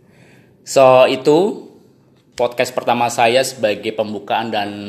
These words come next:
perkenalan. Semoga podcast saya ini sangat bermanfaat dan memberi wawasan dan menjadi inspirasi bagi kita semua. So, sampai jumpa di podca-, podcast berikutnya.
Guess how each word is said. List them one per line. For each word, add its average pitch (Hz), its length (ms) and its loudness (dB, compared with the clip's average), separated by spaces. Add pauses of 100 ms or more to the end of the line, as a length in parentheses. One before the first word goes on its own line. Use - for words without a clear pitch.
(160)
perkenalan. 113 1040 -2 (720)
Semoga 139 880 2
podcast - 480 -8
saya 123 240 -2
ini 135 720 -6 (240)
sangat 117 320 -2
bermanfaat 113 880 -4
dan 107 80 -8
memberi 104 400 -6
wawasan 104 560 0
dan 95 480 -6
menjadi 98 240 -4
inspirasi 98 560 -8
bagi 92 240 -8
kita 92 160 -8
semua. 87 400 -8 (880)
So, 131 640 6
sampai 127 240 -4
jumpa 131 240 -2
di 131 160 -2
podca-, 117 400 -4
podcast 117 320 -8
berikutnya. 143 800 -6